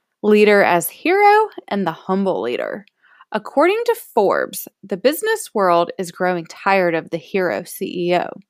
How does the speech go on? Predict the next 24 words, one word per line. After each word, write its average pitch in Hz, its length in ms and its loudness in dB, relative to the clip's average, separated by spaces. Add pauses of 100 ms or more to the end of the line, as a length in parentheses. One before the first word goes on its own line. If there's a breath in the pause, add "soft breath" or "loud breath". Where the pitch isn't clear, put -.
(460 soft breath)
the 196 100 4
one 214 220 4
that - 200 -4
puts 240 260 -4
themselves 208 680 -4
first, 226 540 -2 (360 soft breath)
leads 202 320 2
with 190 200 0
a 165 40 -8
false 196 440 0
sense 196 240 -4
of 180 160 -2 (100)
arrogance, 214 680 0 (360)
needs 196 340 0
to 202 100 -4
compete, 202 640 -4
and 175 120 -4
doesn't 185 380 2 (260)
reflect 196 720 -2
on 180 140 -4
their 170 240 -4
actions 220 520 -4
or 190 140 -2
behavior. 170 760 -4